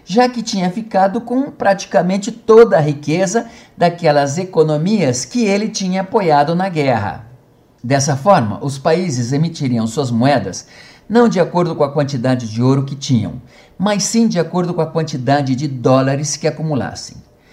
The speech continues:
Já o ouro, sim, seria todo emitido com lastro em ouro. Os Estados Unidos se comprometiam, então, a comprar tudo o que esses países produzissem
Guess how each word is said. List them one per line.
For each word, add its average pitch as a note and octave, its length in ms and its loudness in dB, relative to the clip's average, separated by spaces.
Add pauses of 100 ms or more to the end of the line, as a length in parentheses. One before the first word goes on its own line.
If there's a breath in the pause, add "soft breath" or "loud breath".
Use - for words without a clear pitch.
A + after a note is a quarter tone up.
(140 soft breath)
Já C#3 180 2
o D3 100 4
ouro, G3+ 220 2
sim, A2 380 -4 (340 loud breath)
seria C3+ 460 0
todo F#3+ 440 0
emitido F3 520 -2
com D#3+ 180 -4
lastro D3 380 0
em C#3 120 -2
ouro. D2+ 260 -10 (560 soft breath)
Os - 140 -4
Estados C#3+ 400 0
Unidos F3+ 360 -2
se - 100 -12
comprometiam, D#3+ 920 -2
então, D3 340 2
a D#3 60 -2
comprar C3 560 -2
tudo A3+ 300 0
o - 20 -4
que C3+ 140 -6
esses C3 240 -6
países A2+ 480 -4
produzissem C#3 800 -4